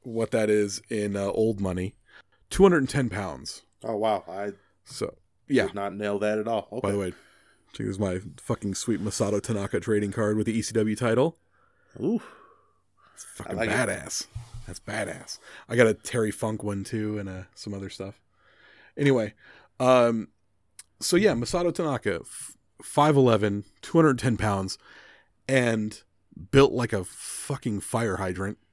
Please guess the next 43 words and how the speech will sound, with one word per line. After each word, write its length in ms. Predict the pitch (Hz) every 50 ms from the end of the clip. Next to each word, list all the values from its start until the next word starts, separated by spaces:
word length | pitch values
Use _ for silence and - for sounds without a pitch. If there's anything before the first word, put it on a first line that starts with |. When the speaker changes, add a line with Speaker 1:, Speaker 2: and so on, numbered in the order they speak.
| _ _ _ _ _ _ -
Speaker 2:
Mm-hmm. 380 | - 110 107 101 107 110 110 113 113 _ _ _
Speaker 1:
And, 300 | - 127 123 117 117 117
uh, 240 | 123 117 117 117 117 - - _ _ _
<laughs> 540 | - - - - - - - - - - -
Mike 240 | 160 127 139 - -
Awesome 320 | 143 - 170 - - 143 123
was 100 | 117 120
able 220 | 127 123 120 120
to 60 | 110
just 200 | 104 110 - - - - - - - - - _ _
heft 380 | - - - - 143 139 - -
him 240 | 143 151 139 131 - - _ _ _ _ _ -
over 320 | 143 139 120 127 123 107
a 40 | 101
mountain 440 | 101 107 120 117 107 90 82 92 95
if 120 | 85 -
he 80 | 98 92
wanted 320 | 87 87 85 82 78 78 -
to. 240 | - 90 73 - - _ _ _ - _ - -
Speaker 2:
Yeah. 180 | 113 131 143 - - - _ _ _ -
Speaker 1:
And, 460 | 117 113 110 107 104 101 101 92 - - - - -
<laughs> 220 | - - - -
and, 300 | - 107 113 120 113 - -
I 140 | 110 117
mean, 140 | 117 113 113
anyone 280 | 123 147 165 156 151 139
who's 200 | 139 135 117 -
seen 240 | - 131 131 123 117
any 160 | 113 117 113
of 60 | 107
their 140 | 113 107 104
matches, 440 | 104 101 104 101 - - 110 92 107
I 60 | 101
think 240 | - - 113 104 -
there's 440 | 104 98 98 92 90 - - - - _ _ _ _ _ _ _ _ _ _ _ _ _ _ _ _ _ _ _ _ _ _ _ _ _ _ _ _ _ _ _ -
the 460 | 110 104 101 104 98 98 98 95 87 95 - _ _ _ - -
one 240 | 113 117 123 127 120
night 180 | 117 110 98 -
stand 380 | - - 127 113 110 113 113
match 300 | 113 113 113 113 - -
they 140 | 113 110 104
had 280 | 107 113 101 107 104 98
was 220 | 95 101 -